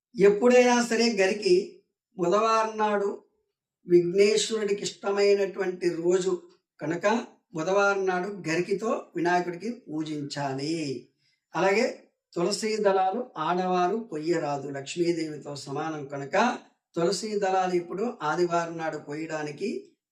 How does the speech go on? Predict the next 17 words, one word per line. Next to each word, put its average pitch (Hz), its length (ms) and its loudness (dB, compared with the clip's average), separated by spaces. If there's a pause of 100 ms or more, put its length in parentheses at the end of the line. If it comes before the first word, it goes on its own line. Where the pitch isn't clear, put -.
పనికిరాదు. 156 840 0 (640)
అలాగే 202 420 2 (1400)
కార్తీక 233 520 2
మాసంలో 214 640 2 (720)
విసిరి 240 480 4 (300)
చెట్టు 202 420 4
కింద 202 240 2 (720)
ఎప్పుడైనా 208 600 2
సరే 202 300 -2
దీపం 180 360 -2 (100)
పెట్టాలి 180 440 -2
తప్ప 170 180 -6 (500)
విసిరిపిత్రి 196 760 -2 (500)
కొయ్యడం 185 380 4 (180)
అటువంటిది 180 560 -4 (380)
చేయడానికి 175 600 2 (240)
నిషిద్ధం. 143 600 -2